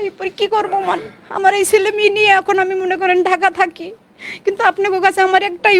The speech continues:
অনুরোধ, আমার স্বামীকে যে পুলিশে গুলি কইরা মারছে আমি এর শাস্তি চাই,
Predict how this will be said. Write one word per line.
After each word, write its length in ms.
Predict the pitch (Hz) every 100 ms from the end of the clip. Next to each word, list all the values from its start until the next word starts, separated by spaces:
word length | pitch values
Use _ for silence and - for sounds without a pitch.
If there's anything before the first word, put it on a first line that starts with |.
| 370
অনুরোধ, 340 | 370 403 440 - _ -
আমার 160 | 381 427
স্বামীকে 380 | 440 427 453 415 359
যে 80 | 427 403 -
পুলিশে 320 | 427 440 427 339
গুলি 160 | 415 440
কইরা 200 | 466 403 403
মারছে 320 | 415 403 415 392 359 349 403
আমি 120 | 392 392
এর 80 | 392 -
শাস্তি 340 | 403 - 403 392
চাই, 160 | 339